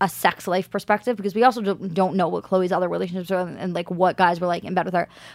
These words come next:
But if you're gonna compare her two major relationships, which is this and Lamar, Lamar, who was a sex addict, was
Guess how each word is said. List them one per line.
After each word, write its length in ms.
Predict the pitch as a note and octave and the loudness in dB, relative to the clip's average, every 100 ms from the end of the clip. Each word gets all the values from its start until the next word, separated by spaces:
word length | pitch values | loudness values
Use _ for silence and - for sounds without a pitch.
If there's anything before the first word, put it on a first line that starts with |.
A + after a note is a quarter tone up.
| - | 2
But 120 | G#3 | 4
if 80 | G#3+ | 8
you're 160 | C#4 | 6
gonna 140 | D#4+ D#4+ | 6 2
compare 260 | A3+ A#3 | 2 4
her 100 | G#3 | 4
two 180 | F#3+ G#3+ | 2 2
major 280 | G#3 F#3+ F#3 | 4 4 4
relationships, 420 | F#3 F#3 F3 E3+ | 0 0 -4 -8
which 160 | E3+ - | -10 -10
is 100 | F3 | -2
this 260 | F#3+ G#3+ - | 0 0 0
and 220 | F#3 E3+ | -4 -2
Lamar, 540 | F3+ F#3+ A3 E3+ F3 - - _ _ _ _ _ _ - | 2 8 10 10 6 -4 -12 _ _ _ _ _ _ -2
Lamar, 400 | F#3+ A#3 E4 E4 | 4 8 10 8
who 80 | A3+ | 4
was 160 | F3 | 2
a 60 | F3 | 0
sex 360 | - C#4 - | 2 2 4
addict, 440 | G3+ D#3+ C3+ - | 2 4 0 -6
was 100 | - | -10